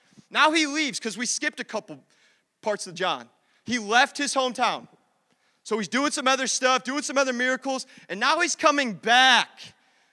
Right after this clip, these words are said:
to his hometown. Why did he choose to do a second miracle at his hometown? Anybody know? Anybody wanna take a jab at it?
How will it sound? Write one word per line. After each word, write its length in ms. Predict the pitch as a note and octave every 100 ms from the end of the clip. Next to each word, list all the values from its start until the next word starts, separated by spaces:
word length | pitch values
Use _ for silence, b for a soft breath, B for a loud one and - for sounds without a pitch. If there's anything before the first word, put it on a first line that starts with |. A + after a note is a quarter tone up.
| _
to 120 | -
his 140 | G3+ F3+
hometown. 400 | F3+ D3+ D3 A2+ _ _ _ _ _ _ _ _ _
Why 160 | B3+ F4+
did 140 | F#4+
he 100 | F#4
choose 300 | B3 C#4 C4+
to 80 | A#3
do 120 | A3
a 60 | F3+
second 360 | - G3+ F#3+
miracle 320 | E3+ F3+ -
at 40 | E3
his 120 | D3+
hometown? 380 | E3 D#3 D#3+ G3 _ _ _ _ _ -
Anybody 260 | F#3 G3+ G#3
know? 240 | G3+ A#3 _ _
Anybody 180 | E3 G3
wanna 140 | F#3+
take 140 | F#3 F#3
a 40 |
jab 300 | D#3 D#3 E3+
at 100 | F#3+
it? 80 | G#3